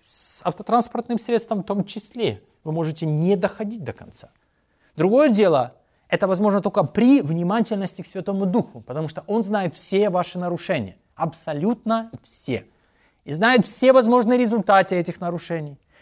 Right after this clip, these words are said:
И Его желание помочь вам не платить такую цену за нарушение, если вы будете к Нему внимательны. Если вы будете к Нему. «Брат Олег, а едешь на Тавре, мне абсолютно все равно».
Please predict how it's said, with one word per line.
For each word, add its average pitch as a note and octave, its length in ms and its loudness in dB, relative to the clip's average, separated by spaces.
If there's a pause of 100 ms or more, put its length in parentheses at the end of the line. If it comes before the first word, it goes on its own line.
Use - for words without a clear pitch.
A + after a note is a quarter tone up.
И F#3+ 100 0
Его G#3+ 280 4
желание A3+ 460 2
помочь G3 420 -2
вам G#3 380 -2 (240)
не G3+ 580 0
платить F3+ 880 -2
такую D#3 720 -2
цену F#3 600 -2
за C#3+ 280 -4
нарушение, C3 640 -10
если E3+ 320 -4
вы E3+ 120 -2
будете D3 300 -6
к - 60 -18
Нему C3+ 180 -8
внимательны. B2 460 -10 (500)
Если F#3 320 2
вы C3+ 80 -4
будете A#2 320 -10
к - 60 -20
Нему. - 100 -18 (320)
«Брат D4 220 4
Олег, C4+ 200 2
а B3 60 2
едешь C4 340 2
на A3+ 120 0
Тавре, A#3+ 340 4
мне G#3+ 160 4
абсолютно F#3 400 2
все - 160 -2
равно». A#2 320 -2